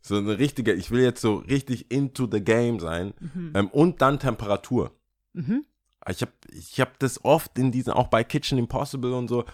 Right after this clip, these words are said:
Speaker 1: oft haben die halt in den Wasser so bei achtzig Grad. Und ich hab ja schon einen Wasserkocher, der genau auf Temperatur kochen kann. Aber ich weiß dann, wenn ich's auf dem Herd hab, ist
Speaker 2: Verändert
Speaker 1: es jetzt
Speaker 2: sich das ja.
Speaker 1: achtzig Grad oder
Speaker 2: Mhm.
Speaker 1: nicht oder da.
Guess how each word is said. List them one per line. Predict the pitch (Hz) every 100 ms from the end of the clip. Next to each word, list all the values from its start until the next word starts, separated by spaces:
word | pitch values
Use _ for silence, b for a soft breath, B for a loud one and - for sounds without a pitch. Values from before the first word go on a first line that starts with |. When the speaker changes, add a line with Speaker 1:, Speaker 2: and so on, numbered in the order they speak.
| B B B
Speaker 1:
oft | - 117 147 -
haben | 131 127
die | 120
halt | 117 113
in | 104 104
den | 104
Wasser | 117 156 135 127
so | 107
bei | 85 98
achtzig | - 127 - 107 -
Grad. | 101 131 143 - _ _ _
Und | 104
ich | 104
hab | 123
ja | 113
schon | 107 101 - _
einen | 90
Wasserkocher, | 127 170 139 - 135 147 139
der | - 92
genau | 87 95 110
auf | 110 -
Temperatur | 98 92 90 - 135 151
kochen | 160 156 156
kann. | 175 - - b b _
Aber | - 123 151 180 190 b b b b b _ _
ich | 101
weiß | 131 139
dann, | 147 120
wenn |
ich's | 120 101
auf | 98
dem | 107
Herd | 147 208 -
hab, | 135 - _ _ _ _ _ _ -
ist | -
Speaker 2:
Verändert | 185 196
Speaker 1:
es | 180
jetzt | 139
Speaker 2:
sich | -
das | 131
ja. | 160
Speaker 1:
achtzig | 147
Grad | 110 131 160 190
oder | 190
Speaker 2:
Mhm. | 107
Speaker 1:
nicht | 151 127
oder | 107 90
da. | 123